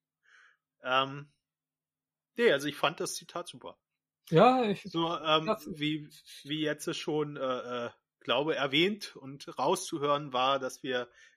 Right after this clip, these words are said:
Speaker 1: generell in diesem letzten Podcast einfach über das Jahr zwanzig zwanzig sprechen. Ist ja doch einiges passiert, ähm, auch wenn, äh,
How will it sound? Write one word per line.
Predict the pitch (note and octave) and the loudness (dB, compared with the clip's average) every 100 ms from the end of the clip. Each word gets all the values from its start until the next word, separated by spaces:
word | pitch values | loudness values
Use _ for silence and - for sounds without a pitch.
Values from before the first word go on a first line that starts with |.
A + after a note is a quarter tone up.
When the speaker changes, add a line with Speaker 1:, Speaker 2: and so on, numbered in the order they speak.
| _ | _
Speaker 1:
generell | C3 C#3+ C#3+ B2+ C3 C3+ | -4 -2 -2 0 0 -2
in | B2 | -8
diesem | C3+ C#3 | -14 -12
letzten | C3 B2+ - C3+ | -8 -8 -8 -16
Podcast | - C#3 - C3+ B2 - | -10 -10 -6 -4 -4 -6
einfach | A#2 A2+ - A#2+ | -14 -8 -4 -4
über | A#2+ B2+ A#2+ | -6 -10 -8
das | A#2 - | -6 -6
Jahr | A#2 A2 | -6 -6
zwanzig | - A#2+ A#2 - | -8 -10 -10 -10
zwanzig | B2 D3 D3+ | -10 -8 -12
sprechen. | - C#3 - D3+ - _ _ - - _ _ | -8 -8 -8 -12 -16 _ _ -20 -20 _ _
Ist | - B2+ - | -12 -6 2
ja | C3 B2+ B2+ B2+ - _ _ _ _ | 4 6 6 2 -10 _ _ _ _
doch | C3 D#3+ - | 2 4 4
einiges | B2 C3+ G3 G3+ F3+ F#3 | 0 2 2 2 0 2
passiert, | F3 E3+ - F3 F#3 - - _ _ _ | 0 0 -2 -2 -2 -6 -20 _ _ _
ähm, | C3+ B2+ C3+ C3 C3+ _ _ _ _ _ _ _ | -6 -4 -4 -8 -14 _ _ _ _ _ _ _
auch | B2+ C#3 D3 - | -4 -2 -4 -6
wenn, | C#3+ C3+ C3+ C3+ C3+ | -2 -2 -4 -10 -8
äh, | C3 B2+ A#2+ | -4 0 0